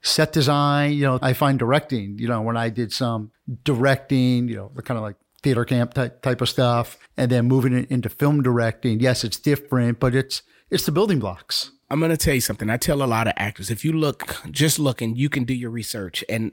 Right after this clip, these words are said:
Speaker 2: all the actors out there, do your research. Look at some of these Oscar award winning, um, actors, you know, look at the Leonardo DiCaprios, look at the Denzel Washingtons, the Viola Davis.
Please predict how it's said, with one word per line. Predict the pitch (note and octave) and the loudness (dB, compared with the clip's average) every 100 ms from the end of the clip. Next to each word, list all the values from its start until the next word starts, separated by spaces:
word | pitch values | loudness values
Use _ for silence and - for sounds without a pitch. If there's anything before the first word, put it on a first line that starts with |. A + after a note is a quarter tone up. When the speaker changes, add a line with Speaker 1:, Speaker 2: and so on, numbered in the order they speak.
| - | 0
Speaker 2:
all | B2 B2+ | 2 4
the | B2 | 2
actors | A#2 - A2+ | 0 0 -2
out | A2 G2+ | -4 -4
there, | A2 | -4
do | A#2 | -4
your | A#2 A2 | -4 -4
research. | A#2+ - G2+ - | -6 -6 -8 -4
Look | D#3 | -4
at | - | -4
some | - D#3+ | -6 -4
of | C#3+ | -4
these | A#2+ - | -6 -6
Oscar | G#2+ A2 - A2+ | -2 -2 -2 -6
award | G#2+ G#2+ A2 | -6 -8 -8
winning, | A2+ G#2+ G2 G#2 - - - | -8 -8 -8 -12 -18 -20 -6
um, | A2 G#2+ - | -2 0 0
actors, | C#3 D#3 G2+ G#2+ | 0 -2 -4 -2
you | A#2+ | 0
know, | A#2 G#2 | 0 0
look | A#2 B2+ | -2 -2
at | B2+ | -2
the | A#2+ | -4
Leonardo | A#2+ A#2 A2+ A2 G#2+ | -4 -4 -6 -8 -8
DiCaprios, | G2+ - G2+ - F2+ | -10 -8 -8 -8 -8
look | A#2+ A#2 | -6 -2
at | B2+ A#2 | -2 -2
the | - | -4
Denzel | A2 A#2 G#2+ G#2 | -2 0 0 -2
Washingtons, | A2 G2+ - - G2 G2 | -2 -2 -2 -6 -8 -6
the | |
Viola | G2+ G#2 G#2 F#2+ | -4 -2 -2 -2
Davis. | A2 G#2 E2 | -2 -2 -6